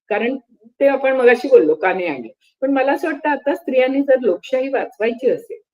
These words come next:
आणि लोकशाही असली, तरच स्त्रीला आज जो मिळतोय, तितपत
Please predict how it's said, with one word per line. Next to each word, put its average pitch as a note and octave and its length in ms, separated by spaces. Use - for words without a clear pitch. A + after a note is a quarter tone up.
आणि A3 240
लोकशाही C4 640
असली, B3+ 340
तरच D4 440
स्त्रीला B3+ 400
आज B3 220
जो A3 260
मिळतोय, A#3 360
तितपत B3 380